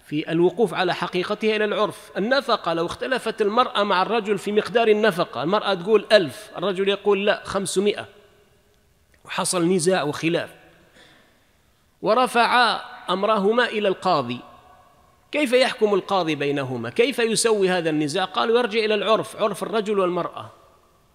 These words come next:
ما النفقة التي تكفيك في عرفك؟" ويقدر النفقة بحسب العرف، يقدرها بحسب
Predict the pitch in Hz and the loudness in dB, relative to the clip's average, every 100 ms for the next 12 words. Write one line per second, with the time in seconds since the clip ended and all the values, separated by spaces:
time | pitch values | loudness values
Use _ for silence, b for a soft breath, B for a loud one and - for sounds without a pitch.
0 | _ _ _ _ _ _ _ _ _ _ | _ _ _ _ _ _ _ _ _ _
1 | 151 233 254 285 - 247 - 196 160 - | 0 0 4 2 4 0 -2 -4 -6 -8
2 | 175 226 233 233 202 202 190 - 247 277 | 0 0 2 -2 -2 -4 -4 -4 0 0
3 | - 277 - - - _ _ _ _ _ | 0 -6 -8 -14 -20 _ _ _ _ _
4 | _ _ _ - 175 185 214 208 - 127 | _ _ _ -2 2 4 4 2 0 -6
5 | - - - - _ _ _ _ _ _ | -8 -20 -20 -20 _ _ _ _ _ _
6 | _ _ _ _ _ _ _ _ _ _ | _ _ _ _ _ _ _ _ _ _
7 | - 156 175 - 247 170 196 - 175 180 | -4 -2 0 0 -2 2 0 0 -4 -2
8 | 226 262 214 196 - 247 - - - - | -2 -2 -2 -2 -4 -6 -8 -20 -18 -4
9 | 175 - 262 269 240 214 202 190 - - | -2 0 2 0 2 0 2 0 -2 -12
10 | - - - _ _ _ _ _ _ _ | -20 -20 -20 _ _ _ _ _ _ _
11 | _ _ _ _ - - 160 208 208 185 | _ _ _ _ -10 -6 -2 0 2 0
12 | 165 151 196 185 240 | -2 -4 -2 0 -2